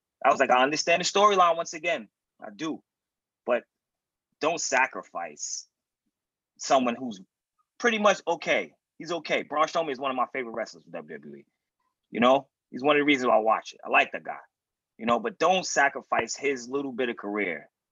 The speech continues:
to put this guy up. And the thing I say about Roman is they've been pushing him,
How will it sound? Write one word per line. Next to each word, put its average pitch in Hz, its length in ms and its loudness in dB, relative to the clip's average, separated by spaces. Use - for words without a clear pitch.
to 101 80 -8
put 110 300 -4
this 117 180 -2
guy 85 280 0
up. - 160 -6
And 170 120 4
the 170 60 4
thing 214 180 4
I 190 80 8
say 185 180 0
about 147 280 2
Roman 147 280 -2
is 107 220 -10
they've 175 180 2
been 160 240 -2
pushing 185 360 -4
him, 82 200 -18